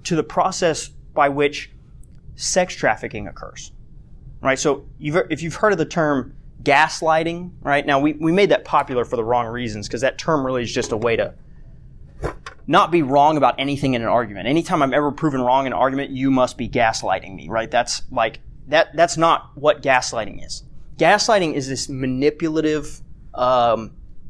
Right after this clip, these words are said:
process by which you take somebody and you, and you constantly undermine their rational thought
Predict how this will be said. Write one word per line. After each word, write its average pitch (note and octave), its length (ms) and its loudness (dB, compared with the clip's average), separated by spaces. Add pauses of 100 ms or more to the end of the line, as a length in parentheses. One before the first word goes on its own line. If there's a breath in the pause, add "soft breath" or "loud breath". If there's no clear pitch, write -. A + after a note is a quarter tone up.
process E3 680 2
by C#3 140 0
which C3+ 260 -2
you C3+ 60 -8
take E3+ 280 -2
somebody C3+ 540 0
and C3+ 200 -4
you, B2+ 300 -8 (160)
and C3+ 220 -2
you B2 360 -4 (340 soft breath)
constantly G#3+ 840 0 (100)
undermine G3 800 2 (140)
their D3+ 200 4
rational B2+ 560 0
thought C#3 420 0